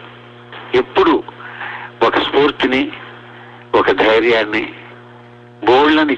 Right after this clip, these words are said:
చిరునవ్వుల్ని పంచిచ్చేటటువంటి నా స్నేహితులు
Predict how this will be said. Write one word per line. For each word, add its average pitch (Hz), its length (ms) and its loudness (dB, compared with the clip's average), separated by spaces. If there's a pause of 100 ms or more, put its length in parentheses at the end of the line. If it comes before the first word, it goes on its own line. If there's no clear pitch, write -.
చిరునవ్వుల్ని 117 720 0 (540)
పంచిచ్చేటటువంటి 104 1200 0 (1040)
నా - 80 2
స్నేహితులు 104 800 2